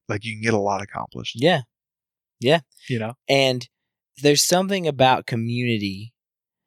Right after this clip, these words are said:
Speaker 2: that is so ingrained in, I think, everybody. And as weird as it sounds, and I don't know if it's just, I, I, honestly, I don't know a hundred percent what it is, but there's something about the P R P community,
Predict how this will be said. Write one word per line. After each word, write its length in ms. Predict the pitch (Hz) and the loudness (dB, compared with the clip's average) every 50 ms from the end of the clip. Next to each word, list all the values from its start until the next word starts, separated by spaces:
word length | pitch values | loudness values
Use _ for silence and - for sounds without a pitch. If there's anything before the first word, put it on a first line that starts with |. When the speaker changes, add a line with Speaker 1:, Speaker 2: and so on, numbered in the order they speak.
| _ _ _ - | _ _ _ -14
Speaker 2:
that 440 | 98 98 101 110 110 110 110 101 - | -8 -2 2 4 4 4 4 2 0
is 800 | - 107 107 104 104 104 101 101 98 98 101 101 - - - - _ _ _ _ _ _ _ _ _ _ | -2 -2 0 0 0 0 0 -2 -2 -4 -4 -4 -4 -4 -4 -6 _ _ _ _ _ _ _ _ _ _
so 440 | - - - - 135 131 135 139 143 | -2 0 2 6 8 8 8 6 6
ingrained 720 | 113 127 120 120 107 107 113 113 113 113 113 113 113 107 104 | 2 2 0 0 0 -2 -2 0 2 2 2 2 2 0 0
in, 120 | 104 92 | 0 0
I 120 | 80 107 | 0 0
think, 200 | 104 113 104 98 | 0 0 -2 -2
everybody. 640 | - 104 104 104 104 95 95 90 - 82 90 95 113 - _ _ _ - | 0 0 0 0 2 0 0 -2 -2 -4 -8 -10 -14 -16 _ _ _ -2
And 100 | 117 120 | 0 0
as 140 | 117 113 117 | 2 0 0
weird 300 | 113 123 143 165 190 196 | 0 2 4 4 4 2
as 140 | 202 185 175 | 0 -6 -8
it 100 | 165 151 | -6 -2
sounds, 580 | - 151 127 113 104 90 82 - - - - _ _ _ _ _ _ _ _ _ _ _ - _ - | 0 2 2 2 0 -2 -6 -8 -10 -10 -10 _ _ _ _ _ _ _ _ _ _ _ -20 _ -2
and 440 | 113 120 120 120 117 113 113 101 - - _ _ _ - - | 2 2 4 4 4 0 -2 -4 -8 -14 _ _ _ -2 2
I 100 | 123 139 | 2 2
don't 200 | 151 147 139 139 | 2 2 0 0
know 440 | 143 139 139 135 131 127 117 - - _ _ _ _ _ _ - | 2 4 6 6 6 6 4 2 0 _ _ _ _ _ _ 0
if 180 | 123 120 113 120 | 0 2 4 4
it's 260 | 117 113 110 - - | 2 2 2 0 -4
just, 920 | - - - 120 120 117 113 113 113 - - - - - - - - - - - - | -2 0 4 4 6 6 6 4 4 2 2 2 0 -2 -4 -6 -8 -8 -10 -10 -10
I, 280 | - - 127 151 151 | -6 -2 2 2 2
I, 20 | - | 2
honestly, 560 | 139 147 123 90 117 147 160 160 147 - 127 | 2 0 0 0 2 0 0 0 0 0 2
I 80 | 123 127 | 2 2
don't 140 | 131 123 117 | 2 0 -2
know 120 | 117 113 | -2 -2
a 40 | 110 | -2
hundred 200 | 117 113 113 110 | -2 -4 -6 -6
percent 200 | 113 - 113 107 | -6 -6 -8 -6
what 100 | 110 107 | -6 -6
it 80 | 101 104 | -6 -6
is, 160 | 101 98 - | -6 -6 -6
but 100 | - 104 | -4 -2
there's 160 | 110 110 - - | 0 2 2 4
something 300 | 160 160 170 175 165 160 | 4 4 2 2 0 2
about 140 | 151 135 123 | 2 2 2
the 60 | 113 | -2
P 180 | - - 131 135 | -4 0 2 4
R 100 | 131 131 | 4 4
P 160 | - 131 123 | 2 0 -2
community, 680 | - - 117 110 110 104 98 92 90 92 90 113 | -2 -4 -6 -6 -6 -6 -6 -8 -10 -12 -14 -14